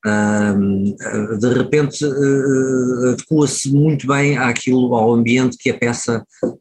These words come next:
ah, exige. E prefiro o trabalho de cenário da Rita, ah, que ela também, ah, de, de início imediatamente começou, ah, a ter ideias, a peça começa na cidade e passa para o campo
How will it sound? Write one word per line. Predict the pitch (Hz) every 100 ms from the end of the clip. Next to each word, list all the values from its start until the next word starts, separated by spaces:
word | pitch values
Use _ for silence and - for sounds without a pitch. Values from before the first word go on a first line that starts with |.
| -
ah, | 101 98 95 95 92 92 90
exige. | 117 107 104 90 - - _ - - - 127
E |
prefiro | - 143 190
o |
trabalho | 185 170 170
de | -
cenário | 160 156 151
da | 160
Rita, | 170 175 - - _ _ _ _ - - - _ _ 135
ah, | 110 101 95 95 87 85 85 82 82 - - - - _ - _ _ _ _ _ _ _ _
que | -
ela | 120 120 -
também, | 123 131 127 131
ah, | 123 120
de, | 113 127 117
de | 127
início | 135 127 135
imediatamente | 135 135 131 131 131 127
começou, | 143 131 - 135 131 - - - - -
ah, | 123 117 127
a |
ter | 139 127
ideias, | 123 139 147 143 139 131
a |
peça | 120 139 - 135 -
começa | 135 131 - 120
na | 117 123
cidade | - 120 127 127 -
e | 147
passa | 143 123 - -
para | 117
o | 113
campo | 127 135